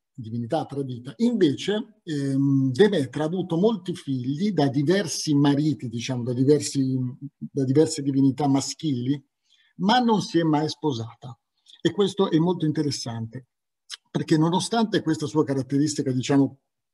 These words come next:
personale, questa dea, che rappresenta il grano, l'agricoltura, quindi la continuità delle stagioni,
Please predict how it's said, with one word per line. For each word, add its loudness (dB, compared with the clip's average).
personale, -6
questa 2
dea, 2
che 0
rappresenta 0
il -4
grano, 2
l'agricoltura, 2
quindi 0
la -2
continuità 2
delle 2
stagioni, 0